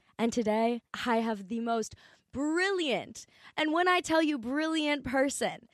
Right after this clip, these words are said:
to talk about this conversation with, beyond his wildly successful social media career, his amazing photography and his amazing vision for the world, and his cute-ass perfect relationship that we all see online that is just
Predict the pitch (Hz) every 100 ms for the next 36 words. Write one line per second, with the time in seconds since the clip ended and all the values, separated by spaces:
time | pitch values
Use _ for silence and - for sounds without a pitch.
0 | _ - 240 262 254 240 233 233 226 -
1 | 226 220 214 196 180 170 - - - 185
2 | 240 233 254 285 302 - - 254 - 185
3 | 185 185 196 208 214 220 220 214 - 185
4 | - 190 190 185 175 180 214 208 190 -
5 | 180 180 165 - - - 240 - 208 190
6 | 190 202 214 233 240 254 226 208 - -
7 | 190 185 185 190 180 185 185 190 180 190
8 | 214 214 190 165 196 185 180 185 170 165
9 | 170 165 - - - 208 220 202 180 170
10 | - - 247 254 240 240 - 190 190 262
11 | 254 277 247 226 220 220 208 202 190 175
12 | 185 196 262 - 226 202 190 185 185 180
13 | 185 185 202 190 180